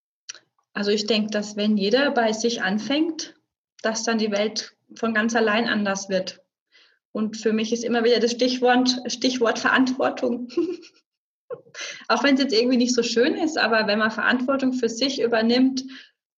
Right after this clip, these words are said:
für den Dreck unterm Teppich oder auf dem Teppich oder vor seinem Haus, im Haus drin,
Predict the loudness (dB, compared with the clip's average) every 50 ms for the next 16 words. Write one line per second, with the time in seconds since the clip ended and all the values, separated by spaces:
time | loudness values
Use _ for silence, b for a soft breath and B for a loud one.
0 | _ _ -2 0 2 2 2 2 2 0 0 0 0 0 0 2 2 2 2 2
1 | 2 2 2 2 2 0 0 0 0 0 0 2 2 4 4 4 4 2 2 2
2 | 2 0 0 2 0 0 0 0 -2 -2 0 2 2 2 2 2 2 2 2 2
3 | 2 2 2 2 2 4 4 4 2 0 0 0 0 2 2 2 2 2 0 0
4 | -4 -4 0 2 2 4 4 4 2 0 -2